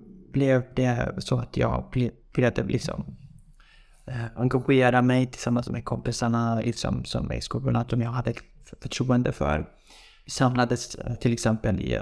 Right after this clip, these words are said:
bönarummet och diskuterade politik och pratade om den här ledaren. Eh, vid flera tillfällen så blev vi, blev vi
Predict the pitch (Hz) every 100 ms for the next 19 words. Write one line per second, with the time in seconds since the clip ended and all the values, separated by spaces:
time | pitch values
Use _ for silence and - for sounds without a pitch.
0 | - 123 117 117 120 120 117 - 127 117
1 | - 127 131 - - 123 - - 127 123
2 | - 123 123 - - - - 123 120 -
3 | - 127 123 120 120 127 123 117 131 131
4 | 135 - _ _ _ 139 123 120 120 123
5 | 123 - - 131 127 - 139 135 - 143
6 | 127 131 135 135 127 120 120 120 117 113
7 | - - - 117 120 113 117 113 113